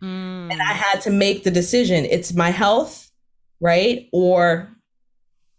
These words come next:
Speaker 2: continue down this road and demonstrate to my daughters that they aren't enough.
Speaker 1: That's so
Speaker 2: So
Speaker 1: good, Jasmine. Let me just stop you right there.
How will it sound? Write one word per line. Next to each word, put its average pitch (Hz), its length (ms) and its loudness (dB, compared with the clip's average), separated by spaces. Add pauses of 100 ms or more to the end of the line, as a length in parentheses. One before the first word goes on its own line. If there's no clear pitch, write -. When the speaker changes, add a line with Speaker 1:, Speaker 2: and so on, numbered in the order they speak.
(240)
Speaker 2:
continue 220 400 0
down 196 240 2
this 185 200 0
road 202 520 2
and 170 160 2
demonstrate 196 500 0
to - 80 -4
my 170 180 2
daughters 180 460 0
that 160 200 -2
they 247 180 2
aren't 147 300 0
enough. 104 520 -10 (680)
Speaker 1:
That's 214 140 -8
so - 160 -8
Speaker 2:
So 220 40 -10
Speaker 1:
good, 175 360 -2
Jasmine. 143 540 -6
Let 156 100 -8
me 190 100 -8
just 180 140 -12
stop 156 200 -8
you 151 100 -14
right 147 160 -14
there. 135 260 -8